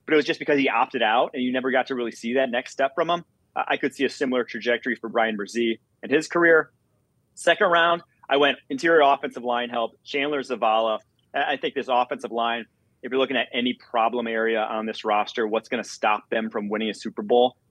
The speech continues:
that's the one I point to, is just that they're a little thin and they're a little, you know, lacking in terms of top-end talent. Zavala's a guy who was probably the best testing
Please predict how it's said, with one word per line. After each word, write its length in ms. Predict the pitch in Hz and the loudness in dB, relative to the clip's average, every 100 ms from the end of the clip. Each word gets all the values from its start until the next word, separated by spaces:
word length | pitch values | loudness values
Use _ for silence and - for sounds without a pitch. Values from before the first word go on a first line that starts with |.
| _ - | _ -4
that's 400 | 113 123 127 - | 2 2 2 0
the 100 | 127 | 2
one 240 | 117 117 | 2 2
I 120 | 120 110 | 2 0
point 340 | - 113 110 | -2 -6 -4
to, 280 | - 131 135 | 0 0 0
is 140 | 107 - | -6 -6
just 220 | 120 - | -6 0
that 220 | 110 104 - | 2 2 -2
they're 200 | 113 107 | -4 -2
a 80 | 101 | -2
little 340 | 107 127 143 - | -2 0 0 2
thin 300 | 123 120 113 _ - | 2 2 -4 _ -10
and 220 | - 113 | -4 -2
they're 100 | 110 | 0
a 40 | 110 | 2
little, 440 | 127 123 113 - _ _ _ | 2 2 0 -4 _ _ _
you 80 | - | -12
know, 140 | 101 101 | -8 -2
lacking 540 | 110 113 120 - 113 | 2 2 2 0 -4
in 80 | 107 | -2
terms 200 | 120 107 | -4 -6
of 80 | - | -2
top-end 420 | 117 113 120 107 | 0 2 0 0
talent. 360 | 110 110 113 - _ _ | 0 0 0 -4 _ _
Zavala's 340 | 110 123 127 123 | 0 4 2 2
a 40 | |
guy 220 | 120 117 | 0 0
who 100 | 120 | -2
was 340 | 110 104 - _ | -6 -6 -14 _
probably 180 | 131 123 | 0 0
the 60 | 120 | 0
best 320 | 123 - - | -2 -4 -12
testing 580 | - 123 - 131 123 | -6 -6 -4 -4 -6